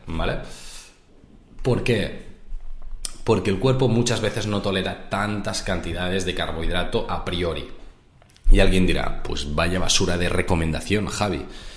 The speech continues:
Yo te diré, "Ya, pero igual que tú te estás entrenando para correr, has de entrenar a tu barriga para, eh, este entrena-, eh, para esta carrera". Entonces hay que hacer un entrenamiento del sistema digestivo,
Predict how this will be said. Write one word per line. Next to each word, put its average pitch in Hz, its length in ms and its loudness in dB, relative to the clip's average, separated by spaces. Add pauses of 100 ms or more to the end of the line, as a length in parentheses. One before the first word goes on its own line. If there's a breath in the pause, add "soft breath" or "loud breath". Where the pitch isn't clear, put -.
(140 loud breath)
Yo 90 120 2
te - 80 0
diré, 73 280 0
"Ya, 80 500 0 (200)
pero 175 420 6 (360 loud breath)
igual 123 360 4
que 127 120 0
tú 143 120 0
te 123 100 -2
estás 113 240 -2
entrenando 104 460 -4
para 104 240 -4
correr, 123 640 -2
has 127 140 0
de 139 80 2
entrenar 113 260 0
a 107 180 -2
tu 202 140 2
barriga 120 640 0 (260)
para, 113 720 0
eh, 101 600 2
este 104 220 -2
entrena-, 87 480 -2
eh, 92 300 2
para 98 140 0
esta 95 200 -4
carrera". 78 420 -6 (100)
Entonces 101 260 -6
hay 113 80 -2
que 117 60 2
hacer 123 180 0
un 131 100 4
entrenamiento 107 540 0
del 110 100 2
sistema 95 320 0
digestivo, 95 640 4